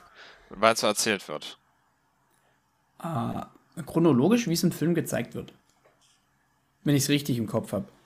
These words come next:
Speaker 2: Wird, wenn ich's richtig im Kopf hab, kommt dieses, diese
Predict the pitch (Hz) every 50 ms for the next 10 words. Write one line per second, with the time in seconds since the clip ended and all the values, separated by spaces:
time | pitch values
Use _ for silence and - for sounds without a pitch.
0 | _ _ _ - 143 151 147 147 127 - - 131 117 - - - - 139 139 143
1 | - - 196 202 - 196 165 143 - 165 170 - - 190 - - - 156 147 147
2 | - 151 143 - 135 131 135 - - - - - - 143 123 - 127 120